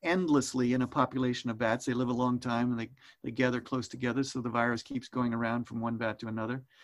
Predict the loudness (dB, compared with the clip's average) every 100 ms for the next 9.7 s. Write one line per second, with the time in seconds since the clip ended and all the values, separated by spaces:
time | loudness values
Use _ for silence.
0 | -20 -20 -14 -2 2 4 2 -2 -12 _
1 | 0 4 4 4 4 4 2 0 -2 -2
2 | -2 -4 -10 _ _ _ -4 4 6 6
3 | 0 _ _ 2 6 6 6 4 2 4
4 | 8 8 6 0 -6 -6 -14 _ _ _
5 | _ _ _ _ _ 2 8 8 6 -2
6 | _ _ _ 0 6 8 6 4 2 -2
7 | _ _ _ _ 2 4 6 8 6 6
8 | -8 -10 -2 2 4 6 6 4 2 -2
9 | -4 -6 -8 0 6 6 4